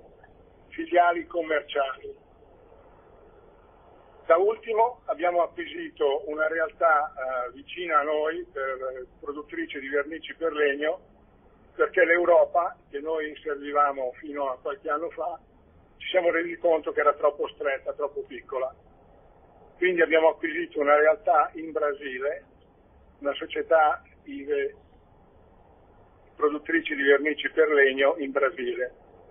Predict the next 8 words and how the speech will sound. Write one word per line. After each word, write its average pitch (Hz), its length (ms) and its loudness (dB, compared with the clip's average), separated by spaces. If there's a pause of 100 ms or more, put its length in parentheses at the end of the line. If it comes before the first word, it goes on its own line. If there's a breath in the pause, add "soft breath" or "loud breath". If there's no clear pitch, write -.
(120)
ambito, 147 840 4
eh, 143 340 4
Rio 156 200 2
do 143 140 0
Sul, 151 500 -4 (1500)
Paraíso, 135 1040 0 (1800)
un 123 380 -2
paesino 143 680 2